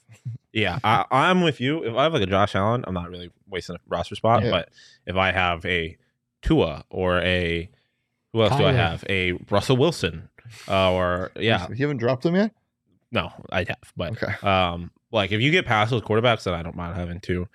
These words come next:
Speaker 2: Um, but no, I do not like Huntley as a fantasy quarterback. I think you're gonna have better options than
Speaker 1: Um,
Speaker 2: him.
Speaker 1: all right, let's get to the sexier games.
Speaker 3: Ooh.
Speaker 1: Um, Dolphins and Niners were supposed to be super sexy. It didn't turn out to be. It turned out to be a little fun.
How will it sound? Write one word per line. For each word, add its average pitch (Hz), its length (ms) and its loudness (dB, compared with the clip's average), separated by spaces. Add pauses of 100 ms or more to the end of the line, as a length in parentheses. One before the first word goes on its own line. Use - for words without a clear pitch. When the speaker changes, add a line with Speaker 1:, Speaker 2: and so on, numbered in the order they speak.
(400)
Speaker 2:
Um, 90 420 0
but 110 160 -2
no, 107 180 0
I 104 120 0
do 110 160 -4
not 110 240 2
like 107 160 -2
Huntley 87 320 -8
as 85 120 -8
a 85 120 -8
fantasy 85 560 -2
quarterback. 87 480 -2
I 87 80 -6
think 87 180 -10
you're 90 80 -10
gonna 85 160 -4
have 87 160 -10
better 87 220 0
options 80 580 -10 (220)
than 104 80 -2 (180)
Speaker 1:
Um, 92 80 -2
Speaker 2:
him. - 180 -8 (160)
Speaker 1:
all 113 80 0
right, 101 100 2
let's 104 180 -2
get - 160 -2
to 110 640 2 (160)
the 98 200 0
sexier 90 440 0
games. 82 480 -4 (160)
Speaker 3:
Ooh. - 40 6
Speaker 1:
Um, 76 440 0
Dolphins 147 320 2
and 135 80 4
Niners 139 260 4
were 107 60 -4
supposed 104 360 2
to - 20 -4
be 101 40 -4
super 92 240 -4
sexy. 95 340 -4
It 98 80 -4
didn't 185 220 -2
turn 120 200 0
out 110 180 0
to 151 80 0
be. 156 160 2
It 120 80 -4
turned 196 160 -2
out 240 40 2
to - 40 -4
be 196 120 0
a - 40 4
little 123 140 2
fun. 139 400 0